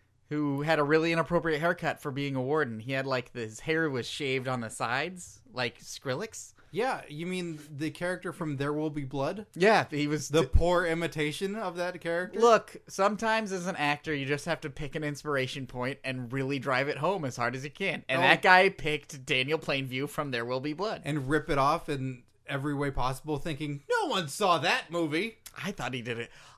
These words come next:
Speaker 1: I thought he did a great job. Welcome to my prison.
Speaker 2: Welcome, boy, to my prison.
Speaker 1: Everybody knows that while you're here, I'll be the one pulling the strings, but I can pull strings for you if you need them.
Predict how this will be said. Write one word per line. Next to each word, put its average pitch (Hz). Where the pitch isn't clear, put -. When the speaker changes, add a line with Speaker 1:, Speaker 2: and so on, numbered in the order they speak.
Speaker 1:
I 180
thought 113
he 104
did 120
a 131
great 151
job. -
Welcome 180
to -
my 120
prison. -
Speaker 2:
Welcome, 139
boy, 240
to 226
my 233
prison. 185
Speaker 1:
Everybody 220
knows 208
that -
while 175
you're 143
here, 190
I'll 277
be 180
the 160
one 160
pulling 226
the 180
strings, 151
but -
I 160
can 147
pull 143
strings 147
for 147
you 185
if 131
you 175
need 220
them. -